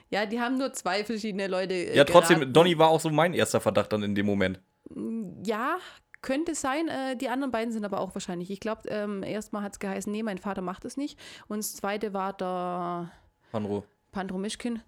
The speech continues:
Speaker 1: Also von dem her beides auch sinnvoll.
Speaker 2: Ja, äh,
Speaker 1: Wär
Speaker 2: wie
Speaker 1: beides,
Speaker 2: gesagt, ist,
Speaker 1: wär
Speaker 2: ist,
Speaker 1: beides
Speaker 2: ist halt
Speaker 1: auch
Speaker 2: auch nicht so
Speaker 1: möglich.
Speaker 2: weit. Auf jeden Fall wird jetzt erstmal
Speaker 1: Ja.
Speaker 2: zu Miracle Tastes gefahren,
Speaker 1: Ganz
Speaker 2: um
Speaker 1: genau.
Speaker 2: weitere Beweise zu suchen.
Speaker 1: Weil man ja keine Polizei ruft.
Speaker 2: Nein.
Speaker 1: Nein.
Speaker 2: Braucht man nicht, man
Speaker 1: Macht man
Speaker 2: sucht
Speaker 1: nicht.
Speaker 2: selber.
Speaker 1: Hm. Genau.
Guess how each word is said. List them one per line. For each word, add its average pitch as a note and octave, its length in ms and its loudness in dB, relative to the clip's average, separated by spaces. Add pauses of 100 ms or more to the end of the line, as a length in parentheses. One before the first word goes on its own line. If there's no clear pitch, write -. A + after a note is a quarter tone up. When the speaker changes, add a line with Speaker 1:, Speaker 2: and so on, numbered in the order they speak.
(160)
Speaker 1:
Also F#3+ 200 -6
von F#3+ 160 -4
dem F#3+ 140 -2
her F#3+ 120 -2
beides F3 320 -4
auch E3 200 -6
sinnvoll. E3 340 -10
Speaker 2:
Ja, G#2+ 440 0
äh, A2 260 2
Speaker 1:
Wär F#2+ 120 0
Speaker 2:
wie - 40 -12
Speaker 1:
beides, A#2 220 0
Speaker 2:
gesagt, A2 200 4
ist, C#3+ 120 2
Speaker 1:
wär C#3+ 120 2
Speaker 2:
ist, D3+ 40 4
Speaker 1:
beides - 280 2
Speaker 2:
ist D3+ 80 2
halt D#3 140 8
Speaker 1:
auch A#2 60 6
Speaker 2:
auch B2 40 8
nicht A#2+ 140 4
so A2 80 0
Speaker 1:
möglich. G#2 300 4
Speaker 2:
weit. - 60 -20 (220)
Auf C3 100 0
jeden E3+ 140 4
Fall F3 200 6
wird D3+ 160 2
jetzt D3+ 140 0
erstmal C3+ 240 2
Speaker 1:
Ja. - 40 -2
Speaker 2:
zu - 80 -2
Miracle B2 400 4
Tastes - 360 -4
gefahren, - 340 -12 (260)
Speaker 1:
Ganz G#3 180 -6
Speaker 2:
um B3 120 -6
Speaker 1:
genau. - 140 2
Speaker 2:
weitere A2 300 6
Beweise F#2+ 400 2
zu - 140 -10
suchen. F2+ 220 -10
Speaker 1:
Weil E3+ 200 -4
man G#3+ 140 -6
ja G#3 60 -4
keine A#3 240 -6
Polizei A#3 340 -4
ruft. D#3+ 300 -12 (360)
Speaker 2:
Nein. - 100 -14 (240)
Speaker 1:
Nein. E3 180 -4
Speaker 2:
Braucht B2 200 6
man C#3+ 120 4
nicht, E3 180 -2
man C3+ 140 0
Speaker 1:
Macht C3+ 80 -6
man F#3 80 -4
Speaker 2:
sucht C3+ 120 -2
Speaker 1:
nicht. - 60 -16
Speaker 2:
selber. F#2+ 280 0 (120)
Speaker 1:
Hm. G3 240 -6 (640)
Genau. G3 320 -4